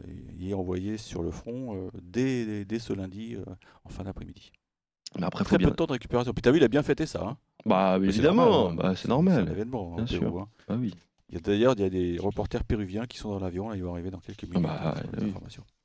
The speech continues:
Speaker 2: Évidemment. Bon, en tout cas, deux soixante-dix Bousset si vous voulez y aller, mais Hugo Humbert contre Manarino, tu joues quoi du coup, Eric ? Le trois man-, le trois sept zéro ?
Speaker 1: Je, oui, je joue trois sept zéro,
Speaker 2: Oui.
Speaker 1: allez.
Speaker 2: Un soixante-quatorze, donc, euh,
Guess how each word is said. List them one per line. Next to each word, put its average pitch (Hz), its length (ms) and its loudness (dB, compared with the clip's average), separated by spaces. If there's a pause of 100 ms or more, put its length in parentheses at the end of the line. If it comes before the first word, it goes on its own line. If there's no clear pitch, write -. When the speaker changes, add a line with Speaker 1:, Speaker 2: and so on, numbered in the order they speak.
(360)
Speaker 2:
Évidemment. 98 340 2 (500)
Bon, 117 120 6 (140)
en 117 80 6
tout 135 120 4
cas, 175 140 8
deux 165 160 6
soixante-dix 160 460 6
Bousset 135 280 4
si 131 120 4
vous 113 80 8
voulez 113 180 8
y 110 100 8
aller, 127 140 8
mais 151 140 8
Hugo 143 220 8
Humbert 147 360 6 (140)
contre 139 260 4
Manarino, 131 460 8
tu 139 160 -2
joues 120 140 4
quoi 120 160 6
du 104 100 4
coup, 101 140 4
Eric ? 92 280 4
Le 101 160 6
trois 143 180 4
man-, 160 180 4 (280)
le 123 100 4
trois 143 180 4
sept 151 160 2
zéro ? 160 280 6
Speaker 1:
Je, 135 600 10
oui, 123 300 6
je 101 60 -6
joue 101 120 -6
trois 87 140 -6
sept 87 100 4
zéro, 92 320 4
Speaker 2:
Oui. 87 60 -6
Speaker 1:
allez. 87 80 -8 (260)
Speaker 2:
Un 107 200 6
soixante-quatorze, 107 960 4
donc, 98 320 0
euh, 76 300 2